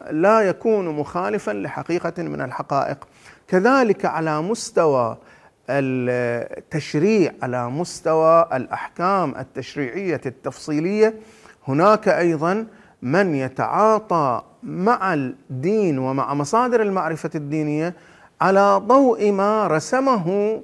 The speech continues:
أهل البيت عليهم أفضل الصلاة والسلام، الذين يمثلون المرجعية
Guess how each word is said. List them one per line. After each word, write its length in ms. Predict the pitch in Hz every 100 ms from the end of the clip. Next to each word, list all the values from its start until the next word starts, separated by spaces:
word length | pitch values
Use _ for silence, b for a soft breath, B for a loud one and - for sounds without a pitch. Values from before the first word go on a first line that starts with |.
| B B B 226
أهل 260 | 233 202
البيت 440 | 202 170 160 175 139
عليهم 340 | 147 147 139
أفضل 280 | 135 147 135
الصلاة 380 | 123 135 131 127
والسلام، 520 | 127 120 - 147 220 - b b b _
الذين 600 | 151 143 139 156 240 247
يمثلون 1040 | 247 185 156 147 - 165 170 254 269 254 247 254 262 b b b _ 156
المرجعية 1500 | 160 156 160 156 135 160 - 269 262 233 214 220 226 240 254